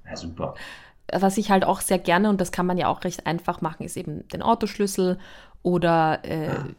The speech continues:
Speaker 2: ne, den, den Hausschlüssel und so, sowas kann man auch immer gut nutzen, weil man das draußen auch einbauen kann. Also wenn der Hund das natürlich gut kann, dann kann man das natürlich auch draußen machen. Da ist wieder die Gefahr von ein bisschen schne-, schnell zu viel Ablenkung, aber grundsätzlich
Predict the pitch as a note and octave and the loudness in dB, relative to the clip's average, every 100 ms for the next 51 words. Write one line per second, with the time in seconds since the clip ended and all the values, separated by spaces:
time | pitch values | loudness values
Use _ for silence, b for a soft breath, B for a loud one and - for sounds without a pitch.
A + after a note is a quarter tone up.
0 | - F3+ G#3+ G#3 E3+ - E3 F3 G#3+ - | -8 0 0 0 -2 -2 0 4 2 2
1 | G#3 - - F3 - F3+ F3+ F3 - F3+ | -2 -2 -6 -4 -2 -2 -2 -4 -2 -2
2 | E3+ D3+ - E3 D#3 D#3+ - E3 E3 - | 0 -2 -2 -4 -4 -6 -4 -4 -2 0
3 | B3 - E3+ F3+ F3+ F3+ F3 - D#3+ D#3 | 0 -2 4 6 6 4 2 2 2 2
4 | - - - D3+ C#3 - - - D#3 E3 | -2 -2 -4 -6 -8 -8 -6 -6 -2 -2
5 | E3 F3+ F3+ - E3+ - E3+ E3+ - F3 | 0 0 0 -2 -4 -4 -4 -6 -2 2
6 | G3+ F#3+ E3+ E3+ E3 D#3 - E3 - - | 2 0 -2 -2 -4 -6 -6 -8 -8 -2
7 | F3 G#3 - G3 F#3+ F#3 E3+ E3+ F3+ E3 | 2 2 4 2 2 0 0 0 0 0
8 | D#3+ - D3 E3 E3+ D3+ - - - - | -4 -4 -4 -2 -8 -10 -12 -10 -10 -12
9 | - - _ - - - - - F3 - | -20 -20 _ -20 -20 -12 -12 -6 -4 -4
10 | - - E3 F3 F#3+ F3 - - G3 G3 | -6 0 2 2 -2 2 4 6 4 2
11 | F#3+ C3+ E3 G3+ B3 A#3 - F#3+ | 0 0 0 2 4 4 0 -8